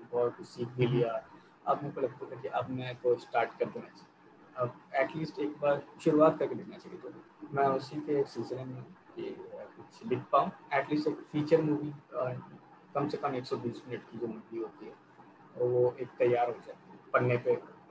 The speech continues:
Speaker 1: और उसके बाद उस पे ही काम कर रहा हूँ मैं। मतलब, बीच में वो तो ऐसा प्रोसेस है कि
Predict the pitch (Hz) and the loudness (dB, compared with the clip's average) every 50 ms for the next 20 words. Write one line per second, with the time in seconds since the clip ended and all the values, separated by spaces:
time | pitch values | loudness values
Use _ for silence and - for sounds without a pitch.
0 | - - 113 110 110 110 113 104 - - - - - - - - - - 117 - | -14 -12 -10 -8 -8 -8 -8 -8 -10 -14 -20 -20 -20 -20 -20 -20 -20 -18 -16 -16
1 | - - - 131 123 131 127 127 127 - - - - - - - - - - - | -6 0 0 4 6 8 6 6 6 0 -8 -18 -20 -20 -20 -20 -20 -14 -12 -10
2 | - - - - - 180 185 180 175 156 156 151 147 147 135 135 131 127 127 127 | -10 -10 -2 6 8 8 10 10 10 8 6 6 4 2 2 2 2 -2 -4 -8
3 | - 185 185 - - - - - 120 - - - - - 127 123 127 131 123 - | -8 -10 -10 -10 -12 -10 -6 -4 -4 -4 -6 -10 -14 -16 -12 -8 -6 -6 -6 -6
4 | - 143 139 139 147 151 147 - - - - - - - - 131 135 139 143 147 | -6 -8 -8 -6 -8 -8 -12 -16 -20 -16 -16 -16 -16 -8 -2 0 0 2 2 2
5 | 143 147 147 - - - - - - 127 127 147 143 147 151 139 131 - 147 - | 0 0 0 -4 -12 -20 -20 -12 -10 -4 -2 -2 0 4 4 2 2 2 -4 -4
6 | - 160 143 - - 151 151 - - | -4 -4 -4 -4 -6 -8 -8 -8 -10